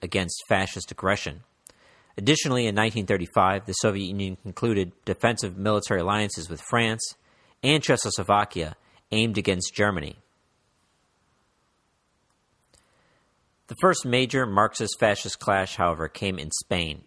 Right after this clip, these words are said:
in, with the Spanish Civil War in nineteen thirty-six to nineteen thirty-nine. The Soviet Union sent material aid and advisors to the Republican forces, while Hitler and the Italians backed the Spanish nationalists under Franco.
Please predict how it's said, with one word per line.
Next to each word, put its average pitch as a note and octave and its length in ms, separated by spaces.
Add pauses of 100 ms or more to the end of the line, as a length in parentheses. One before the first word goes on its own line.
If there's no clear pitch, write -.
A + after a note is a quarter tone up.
(540)
in, F#2 220
with F#2+ 160
the G2+ 80
Spanish G#2+ 460
Civil F#2+ 220
War F2+ 280
in E2+ 200
nineteen G2 320
thirty-six F#2 500 (160)
to - 80
nineteen F2+ 320
thirty-nine. D#2+ 540 (640)
The - 80
Soviet C#3 320
Union A#2+ 280
sent G#2+ 200
material G#2 440
aid F#2+ 260
and E2+ 160
advisors E2+ 560
to - 80
the F2 100
Republican E2 460 (100)
forces, - 560 (1000)
while F#2 180
Hitler C3 380
and G2 100
the G2 60
Italians G2 680
backed F#2+ 240
the G2+ 80
Spanish F#2 460
nationalists F#2 540
under D2+ 160
Franco. - 500